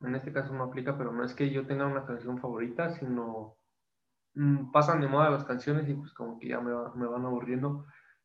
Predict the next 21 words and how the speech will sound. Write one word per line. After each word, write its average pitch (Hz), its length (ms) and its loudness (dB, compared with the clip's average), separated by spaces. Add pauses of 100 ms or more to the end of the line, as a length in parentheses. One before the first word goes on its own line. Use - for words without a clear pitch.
(120)
Pero 143 220 10
la 135 160 8
canción 147 460 2
con 170 160 2
la 147 160 2
que 123 140 0
yo 139 160 6
me 156 120 6
identifico 143 760 4
bien, 135 300 0
bien, 139 240 2
bien, 131 240 -2
bien 127 220 0
al 120 160 -2
cien - 340 0 (720)
es 131 240 -4
la 135 140 4
de 139 420 2
Fronteamos 135 560 2
porque 131 240 -2
podemos. 139 520 0